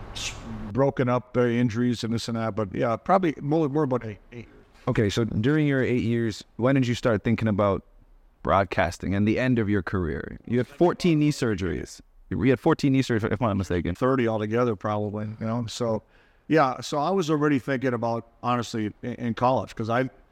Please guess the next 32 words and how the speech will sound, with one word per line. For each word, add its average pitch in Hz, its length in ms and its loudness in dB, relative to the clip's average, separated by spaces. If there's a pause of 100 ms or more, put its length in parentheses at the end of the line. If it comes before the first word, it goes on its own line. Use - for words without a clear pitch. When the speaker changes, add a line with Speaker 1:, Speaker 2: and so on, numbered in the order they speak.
(520)
Speaker 1:
I, 139 140 -2
I, 151 400 -2
my 139 220 0
knee 151 200 4
exploded 127 600 0
in 95 100 -14
college, 120 400 -2
my 110 80 -2
junior 110 320 0
year. 110 200 4
Speaker 2:
Yeah, 104 200 2
I 92 40 4
remember 95 340 2
that, 85 180 -2
yeah. 90 160 -2
Speaker 1:
You 120 60 -4
know, 117 260 -2
like, 107 320 -2
you 147 80 0
know, 98 220 -4 (200)
maybe, 120 360 0 (160)
like, 107 140 -4
I 135 260 2
read, 143 320 0 (960)
um, 104 440 -2 (720)
I 127 140 2
almost 165 340 2
came 139 240 2
out 147 140 2
my 123 160 0
junior 117 400 0
year. 107 560 -2